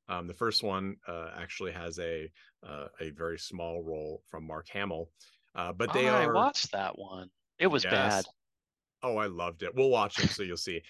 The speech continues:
Speaker 1: Um, because it's, it's a gruesome adult take, and of course, Guyver is a manga and a, and an anime as well. Uh, that's very similar. Guy, guy gets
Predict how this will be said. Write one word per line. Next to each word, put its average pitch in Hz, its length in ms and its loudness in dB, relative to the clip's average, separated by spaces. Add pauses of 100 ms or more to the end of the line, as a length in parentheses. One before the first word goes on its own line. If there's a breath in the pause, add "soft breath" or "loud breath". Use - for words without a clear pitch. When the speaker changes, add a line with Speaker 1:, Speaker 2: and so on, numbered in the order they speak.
(200 loud breath)
Speaker 1:
Um, 107 220 4 (180 soft breath)
because 151 280 6
it's, 123 140 0 (160)
it's 147 140 -2
a 139 60 4
gruesome 131 680 0
adult 110 420 -2
take, 98 320 -2
and 110 120 -4
of 107 80 -16
course, 131 200 0
Guyver 113 460 2
is 101 120 0
a 104 100 -2
manga 95 360 -2
and 95 140 -4
a, 92 220 -4
and 95 120 -6
an 92 80 -6
anime 90 260 -6
as 85 140 -6
well. 85 320 -8 (300 soft breath)
Uh, 80 280 -6 (100)
that's - 260 -8 (220 soft breath)
very 120 240 2
similar. 101 440 0
Guy, 98 360 0 (240)
guy 98 180 0
gets 95 260 -6